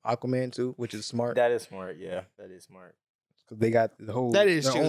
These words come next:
Speaker 3: 'cause when you
Speaker 1: world
Speaker 3: say that,
Speaker 1: building.
Speaker 3: I'd be like, "Where's Aquaman?"
Speaker 2: Yeah,
Speaker 1: Yeah, that's what I'm
Speaker 2: yeah,
Speaker 1: saying.
Speaker 2: that is
Speaker 3: Jason Momoa.
Speaker 2: also smart.
Speaker 1: And you, and,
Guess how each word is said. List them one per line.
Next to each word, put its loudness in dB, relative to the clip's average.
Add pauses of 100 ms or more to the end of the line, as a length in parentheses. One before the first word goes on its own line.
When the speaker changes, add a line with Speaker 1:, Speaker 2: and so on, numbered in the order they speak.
Speaker 3:
'cause 0
when 4
you 4
Speaker 1:
world 0
Speaker 3:
say 0
that, 2
Speaker 1:
building. 0
Speaker 3:
I'd 2
be -4
like, 0
"Where's 0
Aquaman?" -6 (140)
Speaker 2:
Yeah, 4
Speaker 1:
Yeah, 8
that's 2
what -6
I'm -4
Speaker 2:
yeah, -6
Speaker 1:
saying. 0
Speaker 2:
that 2
is -2
Speaker 3:
Jason -10
Momoa. -2 (240)
Speaker 2:
also -18
smart. -20 (840)
Speaker 1:
And 0
you, -10
and, 0